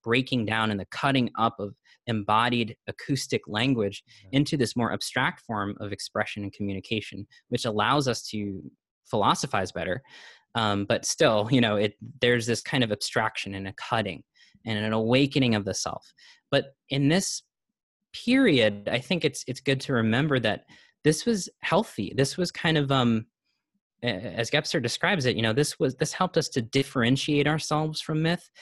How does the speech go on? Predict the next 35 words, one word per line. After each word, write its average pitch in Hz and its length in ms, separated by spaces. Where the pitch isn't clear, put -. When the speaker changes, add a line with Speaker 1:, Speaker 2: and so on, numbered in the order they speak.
Speaker 1:
It 120 120
helped 151 240
us 151 140
to 127 80
gain 117 260
self-insight 117 840
and 107 140
not 107 240
just - 220
kind 104 140
of 104 120
be 104 220
reclaimed 113 760
and 110 120
drowned 113 460
into 120 260
these 113 360
waters 117 360
again. 170 320
Speaker 2:
Yeah. 87 180
Speaker 1:
Um, 113 280
and 120 140
so, 135 360
you 143 80
know, 120 100
a 110 120
lot 120 220
of 127 100
these 113 220
early 107 300
Greek 110 180
philosophers 104 460
obviously 101 520
were 98 120
very 95 380